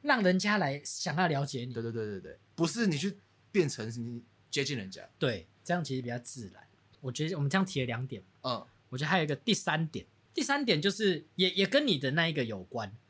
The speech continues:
Speaker 2: 嗯。
Speaker 1: 就是我觉得你要回应别人可以，但是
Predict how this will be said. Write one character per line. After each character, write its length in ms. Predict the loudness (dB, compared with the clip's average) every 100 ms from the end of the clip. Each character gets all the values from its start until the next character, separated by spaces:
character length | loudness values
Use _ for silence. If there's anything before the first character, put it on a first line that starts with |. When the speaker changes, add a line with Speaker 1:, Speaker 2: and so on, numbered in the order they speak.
| -6
Speaker 2:
嗯。 240 | -6 -6 -4
Speaker 1:
就 100 | -2
是 220 | 0 0
我 160 | 4 4
觉 180 | 4 6
得 320 | 6 4 0 _ _ _ 2
你 100 | 6
要 140 | 6
回 220 | 6 4
应 180 | 4 2
别 160 | 2 0
人 180 | 0 -2
可 200 | -4 -6
以， 180 | -6 -12 _ _ -20 _
但 180 | 0 0
是 280 | 2 0